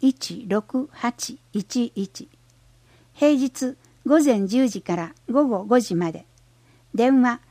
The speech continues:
ファックス、ウェブ、郵便文書による相談にも対応しています。五、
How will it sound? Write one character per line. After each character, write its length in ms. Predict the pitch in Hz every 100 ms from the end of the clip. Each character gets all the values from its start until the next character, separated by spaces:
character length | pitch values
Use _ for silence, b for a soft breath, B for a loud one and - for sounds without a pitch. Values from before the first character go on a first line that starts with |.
| _
フ 140 | _ 254
ァ 40 |
ッ 40 | 269
ク 160 | -
ス、 260 | 202 - 165 - _ -
ウ 80 |
ェ 120 | 233 208
ブ、 160 | - _ _ _ _ _ _ _ -
郵 240 | 277 330
便 280 | 311 302 262
文 180 | 262 240
書 180 | 185
に 140 | 180 180
よ 80 | 180
る 80 |
相 240 | 196 240 233
談 240 | 240 226
に 100 | 240
も 120 | 220
対 300 | - 196 185
応 60 | 180
し 100 | -
て 80 | 170
い 100 | 165
ま 120 | 165
す。 160 | - - _ _ _ _ _ _ _ _ _ _ _ _ _ _ - _ _ 359
五、 280 | 226 233